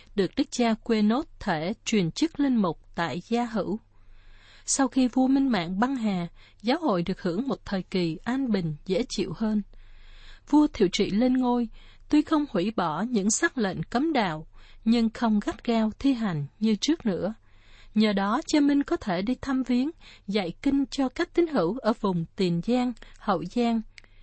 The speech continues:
Những làng như Đầu Nước, Xoài Mút, Chợ Bún,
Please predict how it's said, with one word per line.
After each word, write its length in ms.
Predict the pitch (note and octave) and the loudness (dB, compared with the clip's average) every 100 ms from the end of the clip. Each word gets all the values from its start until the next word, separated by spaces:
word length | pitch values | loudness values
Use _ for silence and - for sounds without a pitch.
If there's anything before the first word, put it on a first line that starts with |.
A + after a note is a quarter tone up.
| - - - | -20 -20 -4
Những 180 | G#3 A#3+ | 0 2
làng 360 | D4+ G#3 F3 G3 | 2 0 2 2
như 160 | C#4+ B3+ | 2 0
Đầu 200 | G3 E3+ | -4 -2
Nước, 300 | E3+ A#3+ - - | -2 -2 -4 -12
Xoài 380 | - - G3+ F3 | -14 -6 -4 -2
Mút, 240 | E3 A#3 F4 - - - | -2 -2 -4 -10 -20 -20
Chợ 220 | - F#3+ E3 | -6 -4 -2
Bún, 300 | F#3 A3 | -2 -4